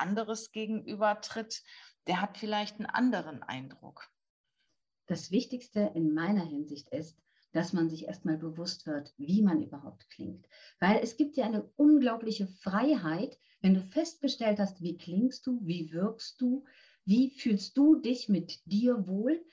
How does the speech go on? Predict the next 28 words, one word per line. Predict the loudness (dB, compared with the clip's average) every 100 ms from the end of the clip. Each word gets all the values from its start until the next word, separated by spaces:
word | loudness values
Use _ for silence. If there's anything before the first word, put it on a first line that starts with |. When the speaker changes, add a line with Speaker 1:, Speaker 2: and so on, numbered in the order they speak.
| _
Speaker 2:
weil | 0
dann | 2 2
traust | 0 -4 -4
du | -6
dich | -2
Speaker 1:
Ja. | 0
Speaker 2:
zu | 2
jeder | 2 4 4 2
Zeit | -2 -6 -4
auch | -4
was | -4 -6
zu | -6 -4
sagen. | -2 -2 -4 -10 -12 _ -20 _
Ich | 2
meine, | 4 2
die | 0
Stimme | 0 4 6
ist | 4
ja | -4
eines | -4 -4
der | 0
mächtigsten | 2 2 -2 -12 -8 -6
Instrumente | -6 -6 -4 -2 -2 -2
überhaupt. | -2 -2 -4 -8 -12 -18 _ _ _
Warum | 2 8 10 8
werden | 6 2 2
Menschen | 2 0 -4 -6 -8
krank? | -4 0 2 2